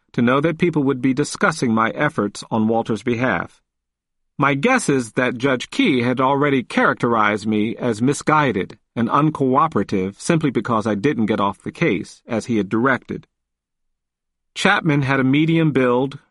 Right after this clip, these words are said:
curly hair, and glasses that suggested he didn't mind looking like someone who spent time reading and studying.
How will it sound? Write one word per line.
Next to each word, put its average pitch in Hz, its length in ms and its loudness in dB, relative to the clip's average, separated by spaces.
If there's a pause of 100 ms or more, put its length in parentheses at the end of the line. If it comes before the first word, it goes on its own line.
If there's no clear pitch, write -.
(140)
curly 180 380 0
hair, 120 420 0 (380)
and 151 180 2
glasses 185 480 0
that 143 160 -2
suggested 147 600 -2
he 131 100 -2
didn't 160 320 2
mind 139 360 2
looking 147 280 2
like 117 240 0
someone 123 340 0
who 120 120 -2
spent 131 340 -4
time 120 320 0
reading 123 480 0
and 123 140 -2
studying. 104 580 -2